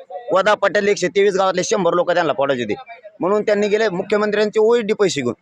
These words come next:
देणारा कुणीतरी, आम्हाला चार पाच दिवसात पुरी माहिती मिळणार आहे, त्यावेळेस तुम्हाला आणखीन माहिती देतो आपल्या चॅनलवर. तिकडं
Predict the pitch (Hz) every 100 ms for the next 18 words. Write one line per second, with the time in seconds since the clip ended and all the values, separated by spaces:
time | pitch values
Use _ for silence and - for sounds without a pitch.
0 | _ _ 127 175 208 214 208 226 214 185
1 | 175 180 165 202 196 190 180 160 196 202
2 | 202 165 185 185 151 143 170 175 - 175
3 | 151 175 190 190 165 139 143 147 143 135
4 | 143 139 135 135 135